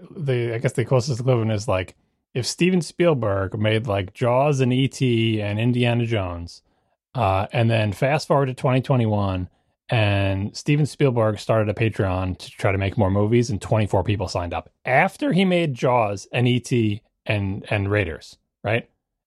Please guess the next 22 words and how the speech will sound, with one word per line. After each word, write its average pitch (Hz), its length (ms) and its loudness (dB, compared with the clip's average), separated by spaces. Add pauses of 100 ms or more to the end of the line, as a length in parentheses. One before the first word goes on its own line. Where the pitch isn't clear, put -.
After 180 340 0
he 180 80 4
made 165 260 0
those, 92 200 -8
he 139 100 0
made 190 240 2
those 220 200 2
things. 107 320 -2
They 120 100 2
were 110 100 0
phenomenal 196 720 0
cultural, 175 600 0
culture 190 400 0
destroying 170 520 0
things. 104 480 -2 (400)
And 123 140 2
then 107 360 0 (100)
no 147 140 2
one 240 160 0
thought 240 200 2
about 165 280 0
him. 139 160 0